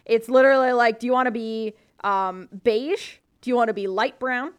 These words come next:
slightly darker brown, or the darkest brown?" Like, make 'em different colors.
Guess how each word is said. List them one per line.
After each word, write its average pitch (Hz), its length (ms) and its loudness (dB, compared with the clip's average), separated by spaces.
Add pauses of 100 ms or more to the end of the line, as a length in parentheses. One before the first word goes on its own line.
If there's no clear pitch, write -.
(140)
slightly 208 360 -4
darker 262 340 -4
brown, 202 440 -8 (100)
or 220 100 -6
the 202 100 -6
darkest 220 480 -6
brown?" 147 320 -12 (340)
Like, 220 220 -2 (300)
make 247 340 0
'em 311 140 -2
different 277 260 -4
colors. 208 480 -2